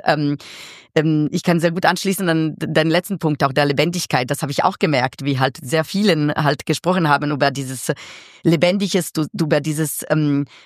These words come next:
ähm, Dynamisches, über halt eine Erinnerung, die definitiv jetzt nicht etwas ist, das halt einfach sich nur in bestimmten, ähm, n-, n-, Jubiläen oder in bestimmten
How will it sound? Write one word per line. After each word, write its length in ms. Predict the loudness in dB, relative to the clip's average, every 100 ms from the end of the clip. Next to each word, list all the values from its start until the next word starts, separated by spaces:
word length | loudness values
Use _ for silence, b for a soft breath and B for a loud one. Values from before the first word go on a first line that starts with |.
| b
ähm, 340 | 0 2 2 0
Dynamisches, 800 | -2 0 2 4 4 0 -2 -4
über 320 | -2 2 2 2
halt 220 | 0 0
eine 160 | 2
Erinnerung, 360 | 2 2 2 0
die 120 | 0
definitiv 480 | -2 0 -4 0 0
jetzt 260 | 0 0 -4
nicht 160 | 0
etwas 300 | 0 0 -2
ist, 320 | 0 -2 -2 -2
das 160 | 0
halt 240 | 0 0 -2
einfach 280 | 0 0
sich 220 | -2 -4 0
nur 220 | 2 2
in 100 | 0
bestimmten, 640 | -2 0 -2 0 0 0 -4 B B B B 0
ähm, 420 | 2 2 0 0
n-, 1000 | 0 2 2 0 0 0 0 0 0 0
n-, 240 | 0 0
Jubiläen 500 | 0 2 4 4 4
oder 200 | 2 0
in 120 | 0 -2
bestimmten 280 | 0 0